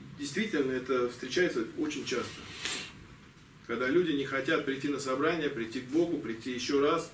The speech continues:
покаяться, только из-за того, что они чувствуют, что они недостойны. Но это не так. Это обман, который дьявол сеет в твое сердце. Это реально. Потому что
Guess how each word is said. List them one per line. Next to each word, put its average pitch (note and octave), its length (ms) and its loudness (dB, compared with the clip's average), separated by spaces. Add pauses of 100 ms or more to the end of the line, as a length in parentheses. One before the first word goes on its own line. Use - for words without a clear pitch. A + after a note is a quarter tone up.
(100)
покаяться, C#3 520 0 (360)
только C#3+ 220 0
из-за C#3 160 2
того, E3 280 4
что A#2+ 140 -2
они B2 140 -4
чувствуют, A#2+ 320 -2
что A#2+ 120 -4
они A#2+ 160 -2
недостойны. A#2+ 480 -2 (640)
Но B2+ 100 -6
это C#3 120 -4
не D#3 100 -4
так. - 280 -2 (640)
Это C#3 280 0
обман, F3 340 2
который B2 600 0
дьявол D3 340 4
сеет - 360 0
в - 40 -12
твое B2 160 -6
сердце. - 300 -4 (1000)
Это C3+ 200 -2
реально. D3+ 360 6 (1000)
Потому C3+ 240 0
что D3 360 4